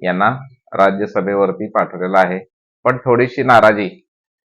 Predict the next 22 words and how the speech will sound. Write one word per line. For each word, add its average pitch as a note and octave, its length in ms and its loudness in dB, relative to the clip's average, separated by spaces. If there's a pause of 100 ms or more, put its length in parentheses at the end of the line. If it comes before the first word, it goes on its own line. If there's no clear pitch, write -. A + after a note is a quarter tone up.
(260)
छगन A2+ 280 0
भुजबळ A2 320 2
यांच्यामध्ये G#2 560 2
आहे. F#2+ 240 2
त्यांना G2+ 340 -2
थोडी A2+ 300 -2
अशी G#2 420 0
अपेक्षा G2 420 -2
होती F#2 260 -2
की - 400 -8
या F#2+ 100 6
ठिकाणी G2+ 520 0 (640)
स्वतःची G#2+ 520 0
जर A#2+ 160 2
वर्णी G#2 320 0
लागली F#2 280 2
असती F#2+ 360 -6 (880)
तर G#2+ 140 -4
त्यांना A2+ 240 -2
बरं F#2+ 320 0
झालं E2+ 320 0
असतं. - 260 -12